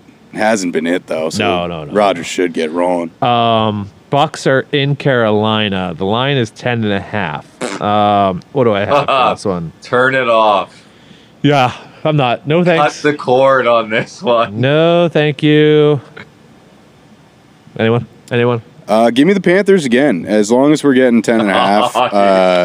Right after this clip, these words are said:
Speaker 3: fuck.
Speaker 1: with these guys, like, I, I, I loved them
Speaker 3: Cut
Speaker 1: against,
Speaker 3: it out, Bruce.
Speaker 1: I loved them against the Buccaneers. You know, they, they didn't, they didn't cover it. The spread should have been fourteen and a half probably, but,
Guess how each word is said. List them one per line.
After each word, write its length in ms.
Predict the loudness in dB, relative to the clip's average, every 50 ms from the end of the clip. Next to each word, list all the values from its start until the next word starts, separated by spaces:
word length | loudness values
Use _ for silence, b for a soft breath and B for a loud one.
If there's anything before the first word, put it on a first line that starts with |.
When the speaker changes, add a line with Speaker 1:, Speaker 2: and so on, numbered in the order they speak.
| 0 0 0
Speaker 3:
fuck. 80 | 2
Speaker 1:
with 180 | 0 0 0 2
these 200 | 0 0 0 2
guys, 400 | 0 2 2 4 2 0 0 0
like, 160 | -2 0 0
I, 220 | 2 2 2 2
I, 140 | 2 2 0
I 340 | 0 0 -2 -4 -2 0 0
loved 340 | 2 4 4 2 2 2 2
them 180 | 0 2 2
Speaker 3:
Cut 220 | 2 2 2 2 2
Speaker 1:
against, 160 | 2 2 2
Speaker 3:
it 40 | 2
out, 360 | 4 4 4 4 2 2 0 -2
Bruce. 440 | -4 0 2 2 2 2 2 2 2
Speaker 1:
I 80 | 4
loved 300 | 4 6 6 6 4 4
them 120 | 4 2 4
against 300 | 4 2 2 0 0 -2
the 60 | -4
Buccaneers. 640 | -2 0 0 0 0 0 0 2 2 2 2 2 0 0
You 80 | 0
know, 180 | 0 2 2 2
they, 180 | 2 2 2 0
they 220 | 2 2 2 2
didn't, 320 | 2 0 0 0 -2 -4 -8 _ -2
they 140 | 0 0 2
didn't 200 | 2 2 0 0 0
cover 300 | 2 2 2 4 4 4
it. 180 | 2 2 2 0
The 220 | -2 -4 -4 -12 -16
spread 320 | -10 -4 0 0 0 0
should 140 | 0 0 0
have 80 | 0 2
been 140 | 0 -2 -2
fourteen 460 | 0 0 0 0 0 0 0 0 0
and 100 | 0 0
a 40 | 0
half 300 | 0 0 0 0 -2 0
probably, 580 | 0 0 2 2 0 0 0 0 2 2 2 0
but, 540 | -2 -8 -4 -2 0 2 2 2 2 -2